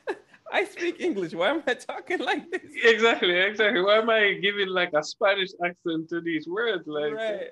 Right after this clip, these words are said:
Speaker 1: right, you know? Right. So it's like,
Speaker 2: Okay.
Speaker 1: it's, it's crazy. It's crazy. And, like, it's, I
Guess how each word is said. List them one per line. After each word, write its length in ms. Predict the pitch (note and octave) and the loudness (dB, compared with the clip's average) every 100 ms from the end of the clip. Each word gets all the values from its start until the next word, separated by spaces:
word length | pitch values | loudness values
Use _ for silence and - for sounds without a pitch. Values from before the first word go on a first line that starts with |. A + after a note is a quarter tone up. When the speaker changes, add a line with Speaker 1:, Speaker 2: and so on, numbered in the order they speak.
| - | -8
Speaker 1:
right, 360 | F#3+ G3+ F#3 - - | -6 -6 -6 -10 -8
you 140 | D#3+ | -4
know? 260 | F3 G3 G#3 _ _ _ _ _ - - | -2 -4 -8 _ _ _ _ _ -20 -8
Right. 420 | D#3+ E3 D#3 - | -2 0 -2 -6
So 80 | F3+ F3+ | -6 -6
it's 120 | D#3+ | -4
like, 320 | F3 E3 D#3 | -2 -2 -4
Speaker 2:
Okay. 160 | C#3 - _ _ _ _ | -10 -20 _ _ _ _
Speaker 1:
it's, 280 | - G3+ F3 _ | -10 -10 -10 _
it's 260 | G3+ G3 - | -10 -10 -10
crazy. 600 | - G3+ G3 F#3+ D3+ D3 | -6 2 4 4 2 -4
It's 280 | C3 - C3+ | -6 -12 -14
crazy. 340 | - F3 D#3 | -8 -4 0
And, 140 | D#3 D3+ | 0 2
like, 440 | D3+ C#3+ C#3 - _ - | 2 2 0 -6 _ -12
it's, 500 | - D3 - - - _ _ _ | -8 -8 -10 -20 -20 _ _ _
I 100 | - | -4